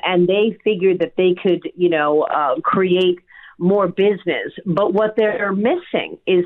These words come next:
something that I know that John Ratcliffe said to you, and he has said to me as well, and that is the C C P strategy is very simple, and this is what it is.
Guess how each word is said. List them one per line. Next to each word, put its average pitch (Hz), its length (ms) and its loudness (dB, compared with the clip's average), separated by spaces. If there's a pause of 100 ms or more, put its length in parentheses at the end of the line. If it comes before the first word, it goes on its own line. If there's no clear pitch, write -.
(140)
something 208 500 -2
that 165 280 0 (160)
I 180 200 0
know 196 440 2
that 180 260 -4
John 180 280 2
Ratcliffe 190 460 -4 (120)
said 143 240 0
to 156 80 -4
you, 139 300 2
and 147 100 0
he 175 160 4
has 175 140 0 (100)
said 185 200 0
to 175 100 0
me 202 280 2
as 156 220 -2
well, 175 360 0
and 156 180 2
that 220 160 0
is 170 240 0 (560)
the 185 160 0
C 381 180 0
C 370 160 0
P 196 240 0
strategy 196 680 0
is 151 180 -4
very 185 340 -2
simple, 170 380 -4 (160)
and 160 140 2
this 208 160 0
is 190 120 -4
what 190 160 0
it 165 140 0
is. - 220 -2